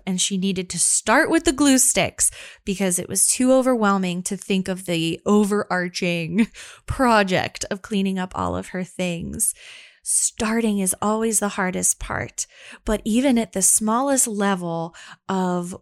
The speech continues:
working day to day on your craft, on your project, on your creativity, if we can give ourselves just that really feel-good moment, that feel-good routine to get us in the zone, ritualize those things,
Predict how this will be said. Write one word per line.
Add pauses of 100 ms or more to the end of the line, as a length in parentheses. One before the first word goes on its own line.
working
day
to
day
on
your
craft,
on
your
project,
on
your
creativity, (320)
if
we
can
give
ourselves
just
that
really
feel-good
moment,
that
feel-good
routine (480)
to
get
us
in
the
zone, (480)
ritualize
those
things,